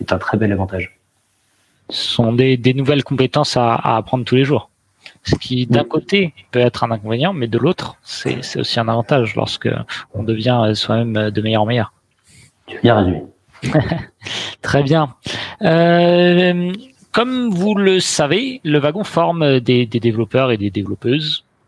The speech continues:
Speaker 2: Est-ce que vous avez des conseils à leur donner ce soir ?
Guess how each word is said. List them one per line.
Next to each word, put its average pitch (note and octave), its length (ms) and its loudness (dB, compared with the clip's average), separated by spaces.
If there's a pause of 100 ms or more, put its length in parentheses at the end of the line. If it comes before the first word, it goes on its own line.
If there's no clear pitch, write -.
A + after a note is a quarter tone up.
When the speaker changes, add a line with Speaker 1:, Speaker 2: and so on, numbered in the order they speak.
Speaker 2:
Est-ce - 200 -2
que E3 100 0
vous C3 240 0
avez A#2 220 2
des A2 220 -2 (160)
conseils B2 580 0 (140)
à - 80 0
leur G#2 200 2
donner G#2 380 -2
ce - 220 -8
soir ? - 520 -4